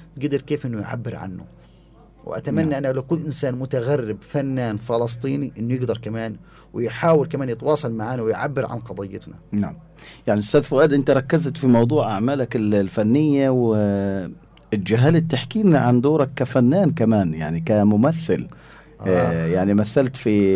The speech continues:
Speaker 2: الفدائي وكمان في مسلسل الروح.
Speaker 1: أي نعم.
Speaker 2: احكي لنا عن دورك فيهم، ويعني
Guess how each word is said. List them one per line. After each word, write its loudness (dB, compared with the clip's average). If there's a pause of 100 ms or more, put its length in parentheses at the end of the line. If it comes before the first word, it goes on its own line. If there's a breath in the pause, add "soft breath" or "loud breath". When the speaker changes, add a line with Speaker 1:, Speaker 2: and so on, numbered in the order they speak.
(280)
Speaker 2:
الفدائي 2
وكمان -2
في -8
مسلسل -2
الروح. 0 (180)
Speaker 1:
أي -8
نعم. -8
Speaker 2:
احكي 0
لنا 6
عن 2
دورك 0
فيهم، -2
ويعني -2